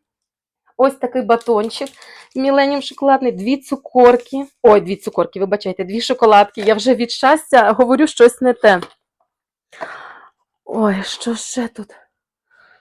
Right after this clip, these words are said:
Вау, ось такі рушнички. Я такі люблю штучки, дивіться,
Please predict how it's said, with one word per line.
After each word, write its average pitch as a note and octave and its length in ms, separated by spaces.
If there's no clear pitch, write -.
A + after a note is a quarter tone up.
Вау, G#3+ 1080
ось B3 180
такі B3+ 480
рушнички. A#3+ 1120
Я G3+ 240
такі A3+ 280
люблю A#3+ 300
штучки, B3 640
дивіться, A#3 680